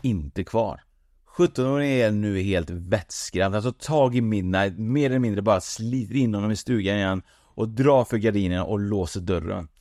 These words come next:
Han hoppar upp i sängen, greppar tag i sitt täcke. Ni vet hur man gör när man är riktigt, riktigt rädd och man bara greppar i täcket.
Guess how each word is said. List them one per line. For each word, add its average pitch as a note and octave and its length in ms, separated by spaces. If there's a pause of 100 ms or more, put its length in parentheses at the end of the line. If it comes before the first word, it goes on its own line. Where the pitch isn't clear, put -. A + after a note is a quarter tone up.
(320)
Han B2+ 180
hoppar D3 380
upp E3 260
i D3 80
sängen, A2 640 (560)
greppar C3 360
tag A2+ 340
i G#2+ 40
sitt A2+ 180
täcke. A#2+ 640
Ni A#2+ 180
vet A#2 340 (280)
hur B2+ 180
man A#2+ 140
gör A2+ 320
när A2+ 100
man A2+ 120
är G#2 100
riktigt, A#2 260
riktigt G#2 240
rädd A2 220
och G2 100
man G2+ 160
bara G2 120
greppar G2 560
i F2+ 80
täcket. - 520